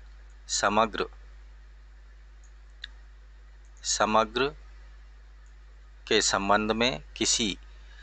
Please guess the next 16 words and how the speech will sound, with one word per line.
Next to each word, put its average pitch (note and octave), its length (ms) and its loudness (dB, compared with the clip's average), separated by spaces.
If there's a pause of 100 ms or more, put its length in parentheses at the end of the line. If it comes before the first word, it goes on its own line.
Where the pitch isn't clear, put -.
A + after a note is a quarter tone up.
(220)
मूल्य G#2 400 2
को F#2 200 2
प्रदर्शित G#2 680 0
करना। F2 380 0 (1800)
प्रश्न G#2+ 280 0
नंबर F#2 260 0
पैंसठ, - 560 -2 (160)
कक्षा A2 500 0 (440)
छः G#2+ 240 2
की G2 180 -6
इतिहास G2 460 0
की - 140 -6
पाठ्य F#2+ 380 2
पुस्तक - 400 -6
के G#2 120 -4
प्रत्येक G2 400 0